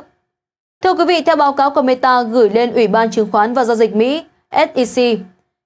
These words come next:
công ty này đã chi hai mươi sáu phẩy tám triệu đô la Mỹ để bảo vệ C E O Mark Zuckerberg và gia đình ông trong năm hai không hai mốt,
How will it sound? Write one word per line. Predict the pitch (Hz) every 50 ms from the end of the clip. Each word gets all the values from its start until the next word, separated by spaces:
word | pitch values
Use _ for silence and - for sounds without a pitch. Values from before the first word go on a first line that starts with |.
| _ -
công | 339 339 285
ty | 330 302
này | 294 285 269
đã | 247 294 294
chi | 294 - 311 294
hai | 269 269 285 285 269
mươi | 269 269 269 269
sáu | 269 - 269 - 269
phẩy | - 302 226
tám | 185 220 208 208 247 262
triệu | - - 277 226
đô | 240
la | 233 233
Mỹ | 226 226 254 269 320 330 -
để | 233 233 233
bảo | 214 220 202 190
vệ | 190 233 220
C | 220 226 247
E | 240 240
O | 240 233 226
Mark | 220 220 247 269 262
Zuckerberg | 269 - 233 214 208 226 254 285 294 - - _ _ _ _
và | - 302 311
gia | 294 339 320
đình | 285 269 254
ông | 269 262 254
trong | 247 - 285 269 254 247
năm | 247 240 226 233
hai | 233 220
không | 220 233 226
hai | 220 214
mốt, | 220 254 294 311